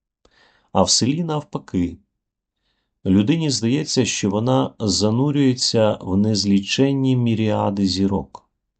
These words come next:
що кожен кущ,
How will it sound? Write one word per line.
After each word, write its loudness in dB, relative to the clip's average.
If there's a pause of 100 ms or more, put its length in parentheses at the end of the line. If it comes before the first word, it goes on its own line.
(560)
що 2 (120)
кожен 4
кущ, -2